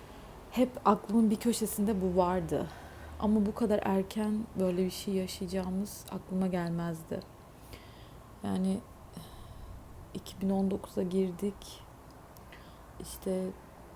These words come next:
tabii ki her gün değişik şeyler oluyor. Ee, bir şekilde kafamda sürekli bunu, e, paylaşmak geçiyor.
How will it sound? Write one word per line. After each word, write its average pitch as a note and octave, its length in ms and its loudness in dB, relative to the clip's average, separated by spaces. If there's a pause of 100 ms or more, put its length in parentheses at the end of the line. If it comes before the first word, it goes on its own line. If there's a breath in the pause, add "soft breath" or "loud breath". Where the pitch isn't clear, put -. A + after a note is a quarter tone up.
(360)
tabii G#3 240 -2
ki A3+ 140 -2
her G3+ 280 2
gün G3 240 4
değişik F#3 320 2
şeyler F#3 300 2
oluyor. E3 520 0 (200)
Ee, E3 560 2 (960)
bir F#3+ 220 0
şekilde G#3+ 420 0
kafamda G3+ 480 4
sürekli G3 480 2
bunu, F#3+ 340 6 (140)
e, F3 340 0
paylaşmak F#3 760 2 (360)
geçiyor. F3+ 540 2